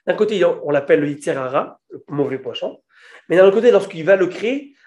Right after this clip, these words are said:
ah, dans la paracha de Bereshit, on va voir, Vinetov Meod. Et voici que tout est bien, tout est parfait. Et Tov Meod, Rachid de dire, c'est quoi Tov Meod, tout est parfait ? Que le Yetzer Hara est venu. Parce que s'il n'y avait pas de Yetzer Hara, il n'y avait pas d'homme.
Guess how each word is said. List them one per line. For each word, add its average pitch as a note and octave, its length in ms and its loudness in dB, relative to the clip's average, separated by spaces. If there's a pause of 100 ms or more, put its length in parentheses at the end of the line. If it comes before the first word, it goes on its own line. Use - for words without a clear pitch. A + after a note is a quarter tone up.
ah, G#3 120 -4
dans D#3 140 -2
la D3 100 2
paracha F3 420 2
de D3 100 -6
Bereshit, D3+ 440 -4
on G3 60 -4
va D#3+ 80 2
voir, G#3+ 240 2
Vinetov A3+ 560 4
Meod. G#3 440 4 (300)
Et G#3 40 0
voici A3 260 0
que B3 80 -6
tout C#4 240 -4
est A3+ 60 0
bien, F3 340 4 (280)
tout A#3+ 160 -10
est B3+ 80 -2
parfait. - 520 0 (220)
Et - 80 -12
Tov B3 180 6
Meod, B3+ 240 6
Rachid A#3 220 0
de G#3+ 60 0
dire, A3+ 160 -4
c'est - 120 -12
quoi A#3+ 120 4
Tov A#3 240 2
Meod, A3 300 0
tout A#3 180 -12
est G#3 120 -8
parfait ? - 440 -2 (380)
Que B3+ 80 0
le B3 100 6
Yetzer A#3+ 260 2
Hara A3+ 260 4
est A3 60 8
venu. G3 380 -2 (160)
Parce F#3 120 -2
que A#3+ 60 0
s'il B3 120 -2
n'y C4 40 4
avait G3+ 140 6
pas G3+ 100 4
de F#3 60 -2
Yetzer F#3+ 220 2
Hara, F3 260 6
il F3 40 4
n'y D#3+ 40 2
avait D3+ 140 -2
pas D#3 140 -8
d'homme. G3+ 320 -4